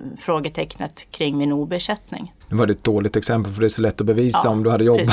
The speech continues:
Speaker 1: precis.
Speaker 2: eller inte. Men,
Speaker 1: Precis.
Speaker 2: ja, men då har man lokal förhandling då först, och då, då kör ju sektionen först. Men sen kan ju ombudsmännen också komma in.
Speaker 1: Ja,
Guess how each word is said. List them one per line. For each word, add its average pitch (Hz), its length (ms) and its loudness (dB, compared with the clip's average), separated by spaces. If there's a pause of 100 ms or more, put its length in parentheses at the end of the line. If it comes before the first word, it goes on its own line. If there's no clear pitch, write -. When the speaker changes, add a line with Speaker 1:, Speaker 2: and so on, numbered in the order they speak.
Speaker 1:
precis. - 200 -2
Speaker 2:
eller 143 80 2
inte. 151 280 0
Men, 131 40 2
Speaker 1:
Precis. - 520 0
Speaker 2:
ja, 131 60 2
men 156 100 6
då 185 60 2
har 185 160 6
man 139 220 4
lokal 131 360 2
förhandling 131 500 2
då 101 140 4
först, 101 360 -2
och 113 100 6
då, 135 400 4
då 127 280 4
kör 127 200 4
ju 113 60 6
sektionen 107 560 0
först. 98 300 -2
Men 117 100 0
sen 147 220 0
kan 165 200 2
ju 156 380 6
ombudsmännen 139 720 2
också - 260 -4
komma 101 320 -2
in. 98 260 -4
Speaker 1:
Ja, 196 180 2